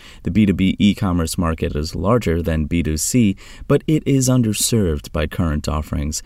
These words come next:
and supply chain financing is a growing need, particularly for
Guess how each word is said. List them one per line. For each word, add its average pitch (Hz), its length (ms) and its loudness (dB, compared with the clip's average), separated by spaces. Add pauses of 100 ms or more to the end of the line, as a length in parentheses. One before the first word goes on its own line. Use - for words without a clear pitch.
(260)
and - 120 -4
supply 113 400 0
chain 101 280 0
financing 110 640 2
is 113 140 0
a 117 80 2
growing 92 420 2
need, 131 400 2
particularly 78 880 -2
for - 180 -4